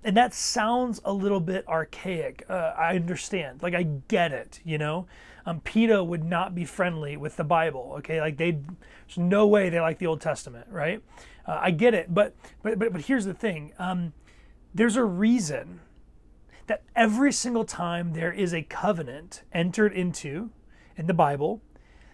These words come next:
that, that animals are killed. They're sacrificed. There's a reason that every single time a covenant is entered, there is blood. Why is that? Because God wants us to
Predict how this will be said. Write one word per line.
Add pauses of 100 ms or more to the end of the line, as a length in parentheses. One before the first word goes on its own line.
(160)
that, (120)
that
animals
are (100)
killed. (1120)
They're
sacrificed. (360)
There's
a
reason
that
every
single
time (340)
a
covenant
is (180)
entered,
there
is
blood. (420)
Why
is
that? (240)
Because (640)
God
wants
us
to